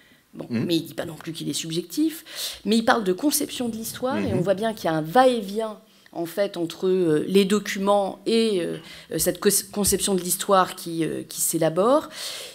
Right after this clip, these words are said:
Speaker 1: Il y a, euh, effectivement la, la notion d'imagination, qui me paraît, euh, fondamentale, et de plaisir. Et, euh, et là, je pense que c'est aussi, euh, une manière de parler, euh, à l'apprenti historien et,
Speaker 2: Qui est en
Speaker 1: euh,
Speaker 2: face.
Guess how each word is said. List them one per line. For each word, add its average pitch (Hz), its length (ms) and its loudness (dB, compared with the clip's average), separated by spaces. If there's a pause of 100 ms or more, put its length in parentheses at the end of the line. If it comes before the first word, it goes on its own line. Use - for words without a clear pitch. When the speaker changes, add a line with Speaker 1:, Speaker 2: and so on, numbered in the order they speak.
(100)
Speaker 1:
Il 247 240 2
y 262 100 8
a, 247 300 12
euh, 175 40 4
effectivement 202 600 2
la, 170 200 4
la 180 160 4
notion 190 320 4
d'imagination, 202 920 2 (300)
qui - 140 -12
me 160 120 -4
paraît, 170 440 0
euh, 151 120 0
fondamentale, 160 640 0
et 247 80 -2
de 180 80 -8
plaisir. 170 560 -8 (480)
Et, 170 300 2
euh, 143 360 -2
et 165 120 2
là, 214 160 10
je 226 160 4
pense 233 260 0
que 175 80 -2
c'est 165 240 -4
aussi, 214 400 0
euh, 170 60 4
une 156 140 -2
manière 180 360 2
de 165 80 0
parler, 165 460 -2
euh, 147 280 -4 (380)
à 160 100 0
l'apprenti 165 520 -6
historien 170 760 -8
et, 160 100 -6
Speaker 2:
Qui 156 120 -6
est 147 120 -4
en 98 40 -2
Speaker 1:
euh, - 20 -4
Speaker 2:
face. 104 360 0